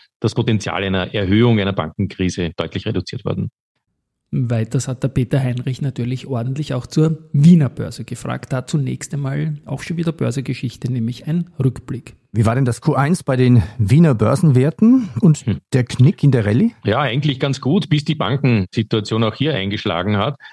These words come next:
Speaker 1: Die Wiener Börse ist ja durchaus eine sehr stark bankenlastig gewichtete, mit drei Großbanken eigentlich ziemlich prominent im A T X gewichtet. Und so gesehen war auch da die Nervosität, die den Sektor erfasst hat,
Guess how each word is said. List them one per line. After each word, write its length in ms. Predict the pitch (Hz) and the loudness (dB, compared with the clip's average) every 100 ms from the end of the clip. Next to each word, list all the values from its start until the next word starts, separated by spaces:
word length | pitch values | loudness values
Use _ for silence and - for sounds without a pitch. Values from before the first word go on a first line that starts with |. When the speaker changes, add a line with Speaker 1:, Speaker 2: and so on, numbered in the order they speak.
| _ - | _ -4
Speaker 1:
Die 80 | 110 | -2
Wiener 160 | 127 | -2
Börse 300 | 120 113 135 | 0 -2 -2
ist 120 | 127 | -4
ja 140 | 139 120 | -4 -4
durchaus 500 | 127 127 117 123 131 | 0 0 0 0 0
eine 160 | 120 | -2
sehr 160 | 113 113 | -2 -6
stark 280 | 101 107 - | -4 -6 -4
bankenlastig 720 | 95 104 117 90 - 107 - | -6 -2 -2 -2 -4 -6 -4
gewichtete, 640 | 113 120 - 143 135 135 131 - - - | -2 -2 -4 -4 -2 -4 -6 -16 -18 -10
mit 220 | 101 - | -10 -4
drei 160 | 95 101 | -4 -2
Großbanken 680 | 104 123 - 104 123 123 113 | 0 0 -2 -2 -2 -2 -2
eigentlich 260 | 101 104 | -2 -4
ziemlich 240 | - 123 127 | -2 -2 0
prominent 420 | 107 92 95 107 | 0 0 -2 -2
im 80 | 98 | -4
A 60 | |
T 160 | - 98 | -2 -6
X 160 | 101 | -6
gewichtet. 500 | - 95 104 - 123 - - - - | -4 -2 0 -2 -4 -8 -18 -16 -4
Und 160 | 113 | -2
so 80 | 127 | 0
gesehen 300 | 117 123 113 | -2 -2 -2
war 100 | 101 | -2
auch 160 | 98 - | -4 -2
da 220 | 92 107 | -2 0
die 80 | 117 | -2
Nervosität, 680 | 101 104 104 95 117 - | -2 -2 -2 -4 -6 -6
die 340 | 113 104 101 101 | -4 -2 -2 -2
den 120 | 101 | -2
Sektor 320 | 101 - 113 | -4 -4 -2
erfasst 380 | 104 98 90 - | -2 -4 -6 -4
hat, 180 | 110 | -6